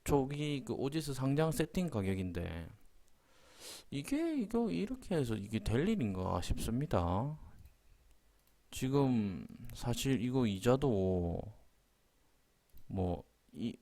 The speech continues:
그 메가야 뭐 당연히 곡괭이 풀이니까 많이 주는 건데, 요것도 보면 사실 크게 매력이 없습니다. 네, 그렇게 큰 매력이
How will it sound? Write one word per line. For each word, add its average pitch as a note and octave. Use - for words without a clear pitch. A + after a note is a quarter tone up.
그 G#2
메가야 A#2
뭐 F#2+
당연히 F#2
곡괭이 G#2+
풀이니까 F2+
많이 F#2
주는 G2+
건데, F2+
요것도 E3
보면 D#3
사실 C#3
크게 F#3+
매력이 G2+
없습니다. B2+
네, F2+
그렇게 C#3+
큰 -
매력이 C3